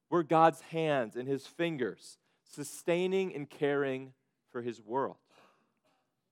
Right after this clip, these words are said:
You know, Tim Keller has said, uh, I'll, I'll share a quote, uh, here. He says, "Look at the places in the Bible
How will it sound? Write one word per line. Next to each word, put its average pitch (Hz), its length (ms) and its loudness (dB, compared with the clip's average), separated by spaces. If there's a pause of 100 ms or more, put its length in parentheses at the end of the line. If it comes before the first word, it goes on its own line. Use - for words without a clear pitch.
(380)
You - 40 -6
know, - 20 -6
Tim 185 200 -2
Keller 160 300 6
has 135 140 2
said, 131 320 4 (340)
uh, - 60 -6 (480)
I'll, 135 160 2
I'll 127 40 -2
share 135 200 -4
a 127 60 -4
quote, 131 440 0
uh, 113 160 -4 (160)
here. 123 400 -4 (580)
He 160 120 -6
says, 160 260 0
"Look 233 240 2
at 285 100 -6
the 262 60 -4
places 170 640 0
in 131 120 -10
the 123 100 -2
Bible 104 540 2